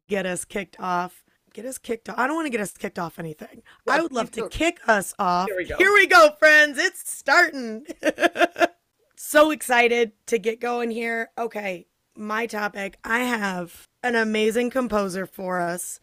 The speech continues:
Speaker 2: Yes, bring the music.
Speaker 1: Yes. Last season, I told you about Joseph Boulogne, who was the, and cringy, who was the Black Mozart, which we hate that name because he's not the Black Mozart. He's Joseph Boulogne.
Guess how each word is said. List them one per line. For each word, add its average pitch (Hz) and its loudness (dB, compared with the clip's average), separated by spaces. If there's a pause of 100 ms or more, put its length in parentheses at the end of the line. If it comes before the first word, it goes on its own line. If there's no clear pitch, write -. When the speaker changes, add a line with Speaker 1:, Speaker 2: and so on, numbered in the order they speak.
(240)
Speaker 2:
Yes, 160 -6
bring 170 -4
the 170 -4
music. 180 -4 (120)
Speaker 1:
Yes. - -12 (340)
Last 254 2
season, 311 -4
I 254 -2
told 254 0
you 247 -6
about 202 -2
Joseph 190 -12
Boulogne, 175 -6 (180)
who 208 -4
was 170 -6
the, 175 -8 (880)
and 165 -14 (100)
cringy, 208 -2 (380)
who 247 -8
was 214 0
the 185 -10
Black 175 -8
Mozart, 240 -6
which 202 -8
we 180 -6
hate 185 -8
that 196 -4
name 196 -6
because 247 -4
he's 262 -8
not 285 -2
the 233 -4
Black 196 -2
Mozart. 208 -12
He's 214 -8 (160)
Joseph 233 -2
Boulogne. 185 -4